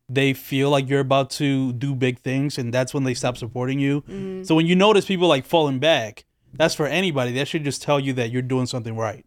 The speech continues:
Speaker 2: Yeah, that's
Speaker 1: You know
Speaker 2: true.
Speaker 1: what I mean? Like,
Speaker 2: Mm-hmm.
Speaker 1: you're not, you're not a bum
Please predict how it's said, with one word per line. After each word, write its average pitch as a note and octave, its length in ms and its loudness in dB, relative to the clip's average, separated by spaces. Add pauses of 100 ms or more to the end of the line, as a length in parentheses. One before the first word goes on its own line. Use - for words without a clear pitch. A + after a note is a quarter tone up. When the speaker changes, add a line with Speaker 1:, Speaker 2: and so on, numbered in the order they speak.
(100)
Speaker 2:
Yeah, A#3+ 260 -6
that's A3+ 220 -12
Speaker 1:
You D3 80 4
know D3 80 4
Speaker 2:
true. C#3 40 6
Speaker 1:
what C3+ 80 4
I C3 40 2
mean? C3+ 300 0
Like, A#2+ 340 -4 (140)
Speaker 2:
Mm-hmm. G#3 320 -10
Speaker 1:
you're C#3 100 -2
not, C#3+ 320 2
you're D3 80 -2
not D#3+ 160 4
a - 20 0
bum B2+ 560 0